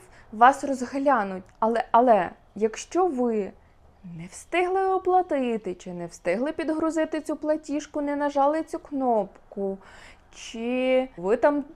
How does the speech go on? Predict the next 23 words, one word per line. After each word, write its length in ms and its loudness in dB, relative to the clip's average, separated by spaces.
тільки 320 -2
завтра 500 4
хотіли 500 0
загружати 600 0
ці 140 -8
всі 220 -10
документи 680 0
і 40 -4
цим 200 -4
всім 260 -6
зайнятися, 680 -2
на 220 -4
жаль, 260 -2
навіть 380 0
якщо 300 -2
у 60 0
вас 140 0
там 160 -4
був 140 -4
збережений 600 2
драфт, 380 2
такий 260 -8
чорновик, 720 -2